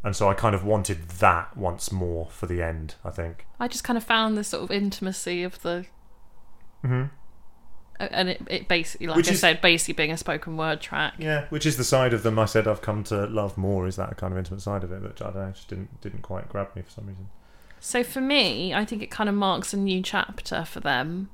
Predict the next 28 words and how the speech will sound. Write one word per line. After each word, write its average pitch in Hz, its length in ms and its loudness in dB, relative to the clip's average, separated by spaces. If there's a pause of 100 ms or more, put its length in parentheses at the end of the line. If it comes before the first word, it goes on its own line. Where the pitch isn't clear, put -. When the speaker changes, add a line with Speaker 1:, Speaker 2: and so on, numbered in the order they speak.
Speaker 1:
Mm-hmm. 143 340 -2
Speaker 2:
I 185 60 -2
think 208 180 -4
it 196 40 -2
would 196 80 0
have 190 40 -4
been 190 140 0
so 190 340 2
easy 175 520 0
to - 180 -6
kind - 240 -6
of 165 80 -4
come 170 260 -2
back 151 360 4
with 160 260 -2
Fever 165 400 -6
to - 120 -10
Tell 151 480 0
Speaker 1:
Yeah. 170 140 0
Speaker 2:
Part 156 260 0
Two, 160 480 0 (880)
but 185 200 2
there's 180 180 2
no 170 320 6
nostalgia 156 880 0 (140)
on 165 100 -6
this 156 200 -6
album. 139 540 -6